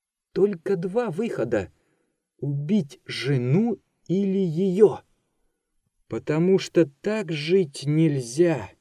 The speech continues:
Сказал он себе и, подойдя к столу, достал из него револьвер и, осмотрев его, одного заряда не доставало,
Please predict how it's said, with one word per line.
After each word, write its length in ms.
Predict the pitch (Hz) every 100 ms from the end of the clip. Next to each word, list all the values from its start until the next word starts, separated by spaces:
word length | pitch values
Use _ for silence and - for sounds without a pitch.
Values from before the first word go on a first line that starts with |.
| _ _ _ _ _ _ _ _ _ _ _ _ _ _ _ _ _ _ _ _ _ _
Сказал 680 | - - - 139 120 175 156
он 200 | - 147
себе 680 | 139 - 120 117 165 185 - _
и, 120 | 151
подойдя 520 | 139 147 151 156 185 180
к 60 |
столу, 460 | - - 139 175 196
достал 440 | 143 139 - 196
из 260 | - 160 139
него 280 | 170 143 185
револьвер 720 | 180 175 190 185 131 107 - - _
и, 140 | - 156
осмотрев 760 | - 135 139 131 156 208 226
его, 480 | - 131 127 113 87 _ _
одного 460 | - 104 113 110 127
заряда 420 | 127 135 135 139
не 100 | 143
доставало, 800 | 151 147 170 156 135 117 104